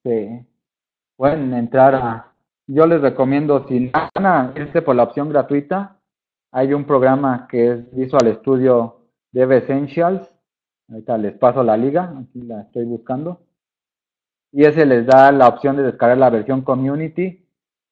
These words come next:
que es una versión que es idéntica a la profesional, que les va a dejar hacer sus aplicaciones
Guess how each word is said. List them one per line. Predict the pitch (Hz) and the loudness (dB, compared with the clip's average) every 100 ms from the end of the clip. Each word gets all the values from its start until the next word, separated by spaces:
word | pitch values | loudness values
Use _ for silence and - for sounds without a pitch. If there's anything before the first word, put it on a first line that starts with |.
| _ | _
que | 160 170 170 | 0 2 2
es | 170 | 0
una | 160 143 | 2 4
versión | 123 117 - 139 139 139 135 _ | 4 2 0 2 2 2 -6 _
que | 143 143 | 0 0
es | 143 - _ | 0 -14 _
idéntica | 143 131 135 147 147 135 120 117 | -6 -2 -2 -2 -2 2 4 4
a | |
la | 117 113 | 2 2
profesional, | 127 - 120 127 127 147 180 196 - _ _ _ | 0 0 -2 -2 -2 -2 -2 -6 -12 _ _ _
que | 135 | 0
les | 131 131 | 2 6
va | |
a | 139 | 6
dejar | 139 131 139 139 | 6 4 4 4
hacer | 135 131 | 2 0
sus | 131 | 0
aplicaciones | 117 120 117 110 127 127 117 113 | 0 2 0 0 -2 -2 -4 -4